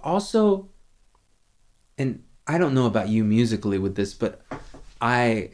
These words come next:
when you play guitar professionally for people,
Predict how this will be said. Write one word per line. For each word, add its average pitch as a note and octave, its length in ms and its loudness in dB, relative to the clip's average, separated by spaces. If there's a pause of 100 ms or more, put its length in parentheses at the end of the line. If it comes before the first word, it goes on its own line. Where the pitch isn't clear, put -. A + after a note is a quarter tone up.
(760)
when A#2+ 180 -2
you A#2+ 80 0
play G3+ 360 0
guitar G#2+ 640 2 (320)
professionally A2+ 580 -6
for G2 140 -10
people, G2 480 -8